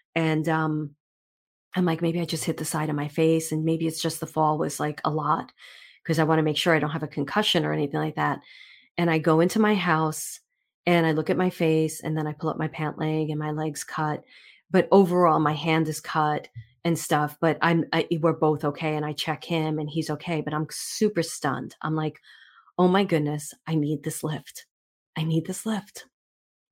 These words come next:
So I go into super power mode, trying to figure out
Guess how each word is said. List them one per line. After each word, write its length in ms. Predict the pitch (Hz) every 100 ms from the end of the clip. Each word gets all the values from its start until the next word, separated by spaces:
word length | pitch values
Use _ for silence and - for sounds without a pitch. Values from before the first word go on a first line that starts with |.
| _ _ _ _ _ _ _ _ -
So 200 | - 185
I 80 | 190
go 200 | 208 214
into 240 | 214 190
super 440 | 185 - 196 196 180
power 460 | - - 170 170
mode, 480 | 160 151 147 - - _ _ _ _ _
trying 320 | - 170 170 175
to 80 |
figure 280 | - 165 165
out 240 | 151 156